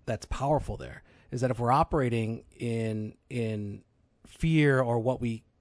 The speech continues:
can't do, rather than, uh,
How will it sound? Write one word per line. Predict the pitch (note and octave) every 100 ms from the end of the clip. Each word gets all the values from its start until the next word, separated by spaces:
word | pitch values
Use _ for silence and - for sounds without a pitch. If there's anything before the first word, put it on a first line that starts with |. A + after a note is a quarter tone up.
| _ _ -
can't | - F#3 F#3 A#2
do, | A2+ G#2 F2+ A2+ - - - -
rather | B2+ C#3+ C#3
than, | A#2+ A#2+ A#2 A2 G#2+ - _ _ -
uh, | A#2+ A2